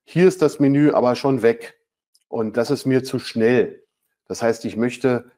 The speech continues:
hier, dass der Pfeil noch ein bisschen angezeigt wird.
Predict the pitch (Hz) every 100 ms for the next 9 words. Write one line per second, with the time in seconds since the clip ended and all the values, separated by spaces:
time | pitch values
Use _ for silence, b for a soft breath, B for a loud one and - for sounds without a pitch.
0 | _ _ - 135 151 113 - 113 - 110
1 | 120 135 117 120 113 - 127 - 110 117
2 | - 95 80 - 85 78 76